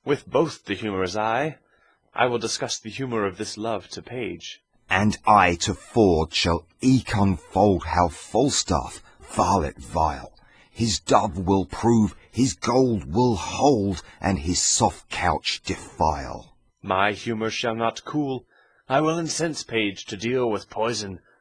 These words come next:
Speaker 1: I will possess him with yellowness, for the revolt of mine is dangerous. That is my true humor.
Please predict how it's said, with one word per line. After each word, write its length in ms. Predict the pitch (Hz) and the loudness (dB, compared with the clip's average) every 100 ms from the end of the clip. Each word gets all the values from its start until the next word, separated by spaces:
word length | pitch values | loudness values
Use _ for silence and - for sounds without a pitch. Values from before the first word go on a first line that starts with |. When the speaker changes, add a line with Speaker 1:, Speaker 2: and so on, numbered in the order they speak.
| _ | _
Speaker 1:
I 120 | - | -2
will 100 | 107 | 0
possess 440 | 104 107 101 117 - | 0 -4 -4 -4 -6
him 120 | 117 | -6
with 180 | 104 101 | -6 -2
yellowness, 460 | 107 135 127 104 | 0 0 -2 -4
for 140 | - 127 | -4 -4
the 100 | 123 | -2
revolt 380 | 120 110 151 139 | -2 0 0 0
of 120 | 113 | -6
mine 360 | 120 131 127 | -4 -4 -4
is 160 | 110 95 | -4 -8
dangerous. 760 | 82 101 127 113 98 90 - - _ _ _ - | -8 -8 -6 -6 -8 -8 -10 -14 _ _ _ -6
That 380 | 98 110 - - _ _ | 2 2 0 -10 _ _
is 160 | - 92 | -12 -8
my 220 | 95 92 | -6 -6
true 360 | - - 113 98 | -8 -6 -6 -6
humor. 460 | - 92 87 87 | -8 -12 -12 -16